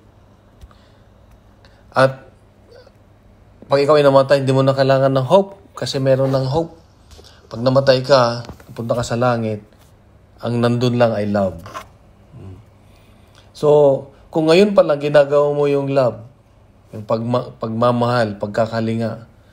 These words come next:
sa iba, you're fo-, you're sharing the love of God, then dito pa lang na-experience mo na yung love sa heaven. Kaya nga, sabi, sabi ni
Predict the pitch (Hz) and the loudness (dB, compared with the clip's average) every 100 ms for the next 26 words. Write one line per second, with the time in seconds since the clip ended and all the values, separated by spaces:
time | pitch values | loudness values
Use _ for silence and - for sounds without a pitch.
0 | _ _ - 120 107 117 101 98 _ _ | _ _ -14 -10 -2 -2 -2 -10 _ _
1 | _ _ _ - 107 - 123 120 - _ | _ _ _ -16 -14 -6 -6 -6 -18 _
2 | - 113 110 123 120 117 117 113 107 107 | -14 -10 -8 -4 -2 -2 -4 -4 -8 -12
3 | - _ _ _ _ _ - 107 113 110 | -20 _ _ _ _ _ -6 0 2 0
4 | 104 - 113 101 101 - _ _ _ _ | -4 0 0 0 -8 -20 _ _ _ _
5 | _ _ - 117 117 113 107 104 - - | _ _ -8 0 2 0 -4 -8 -16 -20
6 | - 120 123 131 120 113 107 110 110 - | -8 -8 -4 2 2 2 0 -2 -6 -6
7 | 117 113 107 - 110 107 107 107 104 101 | -2 0 -2 -4 -4 -2 -2 -4 -2 -2
8 | 98 - - 95 92 95 92 90 98 98 | -4 -12 -12 -10 -8 -8 -8 -8 -6 -4
9 | 101 95 - _ _ _ - 92 95 101 | -6 -8 -14 _ _ _ -16 -10 -6 -4
10 | 101 101 - 95 101 98 | -4 -6 -8 -8 -6 -6